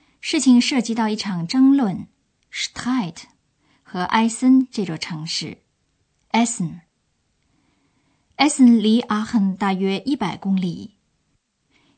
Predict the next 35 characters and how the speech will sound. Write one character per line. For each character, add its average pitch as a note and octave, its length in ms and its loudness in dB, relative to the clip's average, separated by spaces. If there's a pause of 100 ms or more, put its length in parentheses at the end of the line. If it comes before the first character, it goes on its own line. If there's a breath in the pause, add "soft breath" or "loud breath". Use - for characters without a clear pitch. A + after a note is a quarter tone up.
(160)
因 A#3+ 140 8
为 G#3+ 240 4
这 D#4+ 160 -4
件 B3 100 2
事 A#3 200 -2
情 F#3 320 -6
已 F3+ 100 -6
经 G3 160 -4
发 A#3+ 160 -2
生 B3+ 220 2
过 A#3+ 240 -2
了， E3+ 260 -12 (500)
所 - 220 0
以 A3 140 4
玛 G3 180 2
雅 A3 100 2
先 G#3 220 -2
生 G#3 220 0
用 A3+ 180 2
的 E3+ 80 -4
也 E3 160 -6
是 G3 140 -6
动 A3+ 260 2
词 F#3 480 -6
有， E3 560 -8 (360)
haben B3 500 0
的 D#3 240 -6
过 A#3+ 240 -6
去 A3 180 -6
时 F#3 200 -6
的 F3 100 -10
新 C4 280 2
形 E3+ 320 -6
式， - 380 -6 (560)
hatte A3 520 -4